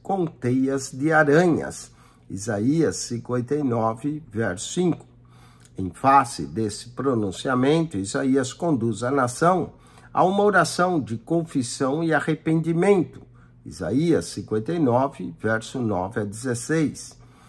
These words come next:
Deus responde de maneira pessoal ao estender os braços através de Cristo para salvá-la.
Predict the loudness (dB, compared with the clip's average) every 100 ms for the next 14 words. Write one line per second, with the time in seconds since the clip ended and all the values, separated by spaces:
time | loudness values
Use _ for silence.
0 | -20 -20 -2 4 6 6 0 -6 0 0
1 | 0 -4 0 2 0 -2 -4 -2 2 2
2 | 2 0 -2 2 4 4 0 2 2 2
3 | -4 -14 -20 -12 2 4 4 0 2 2
4 | 2 0 -2 -4 -4 2 4 4 2 -4
5 | -4 -4 -4 -4 -4 -4 -6 -6 -6 -4
6 | 0 2 2 -2 -6 -8 -10 -20 -20 -8
7 | -2 0 -2 -4 0 0 4 6 6 4